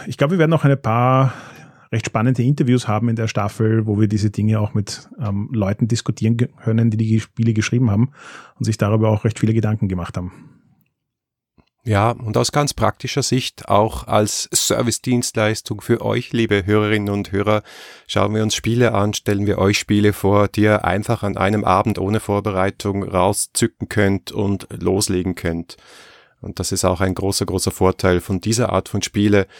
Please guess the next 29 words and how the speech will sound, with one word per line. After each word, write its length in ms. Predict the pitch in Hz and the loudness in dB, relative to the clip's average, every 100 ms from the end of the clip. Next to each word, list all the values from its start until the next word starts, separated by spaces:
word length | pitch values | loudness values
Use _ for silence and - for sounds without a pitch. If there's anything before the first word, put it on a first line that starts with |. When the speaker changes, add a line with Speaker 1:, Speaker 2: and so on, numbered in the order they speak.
| - - _ | -20 -20 _
Speaker 2:
Die 100 | 104 | -6
sind 520 | 101 110 104 101 - - | -2 2 2 0 -2 -4
echt 440 | 95 101 - - | -2 -2 -8 -4
out 160 | 101 98 | -2 -2
of 80 | - | -6
the 80 | |
box 440 | - 101 - - - | -4 -4 -4 -6 -8
spielbar 680 | - - 120 143 127 123 120 | -8 0 2 2 2 2 0
und 180 | 101 - | -4 -6
das 120 | 92 | -6
ist 120 | 101 | -6
auch 160 | 92 - | -6 -8
eine 100 | 101 | -6
Charakteristik, 840 | 95 92 - 90 90 - 92 - - _ - | -4 -4 -4 -6 -4 -6 -8 -10 -20 _ -6
die 360 | 92 90 90 - _ _ _ _ | -2 0 0 -4 _ _ _ _
einfach 520 | - 90 101 92 - | -6 -2 0 -2 -4
für 640 | - - 98 92 90 87 78 - - - | -12 0 4 4 4 2 -2 -14 -18 -2
uns, 340 | 113 117 - | 2 2 2
die 220 | - 98 | -2 -2
wir 360 | 92 95 95 90 | 0 2 2 0
möglicherweise 840 | 87 92 98 95 92 87 90 82 | 0 0 0 0 -4 0 0 0
Jobs, 420 | 82 98 - - | -2 -2 -2 -4
möglicherweise 680 | 92 92 90 82 87 87 85 | 0 0 2 0 2 2 0
Familien, 500 | - 90 92 98 98 | -2 -2 -2 -2 -2
möglicherweise 720 | 87 92 101 90 98 87 90 | 0 -2 -2 -6 -4 -2 0
andere 300 | 87 113 120 | 0 0 0
Ver-, 260 | 110 110 104 - - - - - | 0 0 -2 -6 -20 -20 -20 -6
Verantwortungen 800 | - 107 107 - 101 98 98 98 | 2 2 2 2 2 2 -2 -2
haben 340 | 92 90 98 | -2 0 0